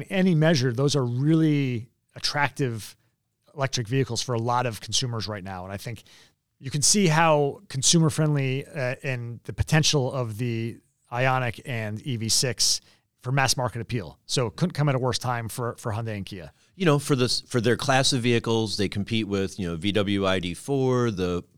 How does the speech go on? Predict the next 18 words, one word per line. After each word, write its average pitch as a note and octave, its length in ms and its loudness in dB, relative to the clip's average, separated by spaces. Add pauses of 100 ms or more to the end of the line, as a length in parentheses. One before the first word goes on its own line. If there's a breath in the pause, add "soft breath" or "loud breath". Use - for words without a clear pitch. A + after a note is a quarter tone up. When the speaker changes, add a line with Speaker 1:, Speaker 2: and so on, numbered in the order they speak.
(160)
Speaker 2:
Mustang G2+ 420 0
Mach-E, A2+ 580 0
and F#2 140 0
the F2+ 80 -4
Tesla G2+ 380 -2
Model F2+ 340 -2
Y. G#2 400 4 (480 loud breath)
And A2 400 0
they're, A2 340 4 (140)
you G#2+ 140 -6
know, E2 80 -4
pretty, C3+ 580 0 (140)
you F2+ 160 -8
know, E2 40 -4
attractively A2+ 600 -2
priced, A2+ 500 -2
pr-, - 100 -14 (100)
competitive. A2 720 0